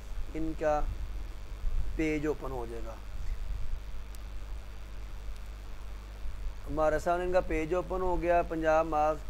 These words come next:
ट्रांजिट अथॉरिटी जॉब्स। इसे आप सारा देख सकते हैं, इन्होंने डिटेल वगैरह दी है अपनी सारी,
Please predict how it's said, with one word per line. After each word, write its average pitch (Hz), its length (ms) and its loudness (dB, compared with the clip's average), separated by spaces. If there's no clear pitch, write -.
ट्रांजिट 160 400 0
अथॉरिटी 143 520 4
जॉब्स। 117 440 2
इसे 180 320 0
आप 185 220 8
सारा 180 220 6
देख 156 240 0
सकते 170 260 0
हैं, 175 160 2
इन्होंने 175 180 0
डिटेल 156 320 0
वगैरह 165 240 2
दी 147 200 -2
है 156 80 2
अपनी 156 220 0
सारी, 156 340 4